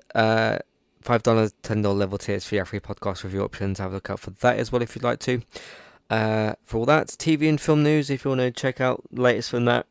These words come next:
renewals, cancellations, pickups, air dates, geektown dot co dot U K, Geektown Radio, for your T V and film news.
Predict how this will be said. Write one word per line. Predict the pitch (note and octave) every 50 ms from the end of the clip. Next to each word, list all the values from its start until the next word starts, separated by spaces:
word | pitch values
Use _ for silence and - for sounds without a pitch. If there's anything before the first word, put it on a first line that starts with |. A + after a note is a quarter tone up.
| _ -
renewals, | A#2+ A2+ A2+ A#2 A2+ A2+
cancellations, | - - A#2 G#2+ - A#2+ A2+ A2 A2 A#2 A2 -
pickups, | - B2+ A#2+ - A2+ - - - - -
air | - A2 A2+
dates, | G#2+ A2+ A2+ A2 - - -
geektown | - - B2+ A#2 - B2 A2+ A2
dot | - -
co | -
dot | G#2+ G#2
U | G2 G2+
K, | - A2 G#2
Geektown | G2 G#2 G2+ - G#2+ G#2 G#2
Radio, | G2+ G2+ G2 G#2 G2+ G2 F#2+ F2 - - - - - - _ -
for | - G#2
your | G2
T | - - G#2 G2+
V | F#2 G2 G2
and | F#2+ F#2 F2+
film | - A2 A2 A2 G#2+
news. | G#2+ G#2+ G#2+ G#2+ G2+